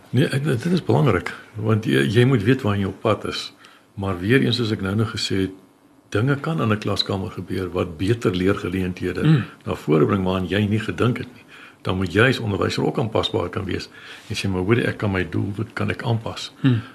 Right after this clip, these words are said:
Speaker 1: Ek gaan nog steeds doen wat op die einde van die dag gaan dit nog ergens gedoen word, maar hier is dit nou meer belangrik om hierdie ouetjies hier te vat op hierdie pad, want hier is 'n absolute wonderlike geleentheid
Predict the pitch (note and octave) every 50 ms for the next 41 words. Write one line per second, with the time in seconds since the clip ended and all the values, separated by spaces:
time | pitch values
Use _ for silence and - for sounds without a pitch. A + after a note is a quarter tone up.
0 | - - B2 G#2 - - F#2+ E2+ - - - - F#3 F#3 - - - - - A#2
1 | A2+ A2 G2 G2+ G2 A2 A2 - B2 B2 A2 G#2 G2 A2+ G#2 G2+ F#2+ - - D3
2 | E3 E3 - - G#2 - - F2+ G#2 G2+ F#2 - - F2 G2+ A#2 G#2 F2+ F2 -
3 | - G#2 F#2 F2+ F2 E2+ F#2+ A2 D3+ C3+ A2+ - G#2 F#2 F2 F2+ F2+ F2 F#2 A#2+
4 | C3+ A#2+ G#2+ F#2+ F2+ F2 F#2+ F#2+ F#2+ - - - - - - - - - - -
5 | A2 G2 G2 G#2 A#2 A#2 A2 - - A2 - - - G2+ F#2+ G2 - G#2+ - -
6 | G2 - F#2 E2+ F2 F#2+ - - F#2+ F2 - - F2+ E2+ D#2+ E2+ G#2 A2+ A#2 G2+
7 | - - - - - A#2+ - - - A2+ G2+ A#2 F#2+ E2+ F#2+ G2+ G#2 G2+ F#2+ F2+
8 | - F#2+ - - F2+ F2+ F#2 F#2+ - - D#2 - -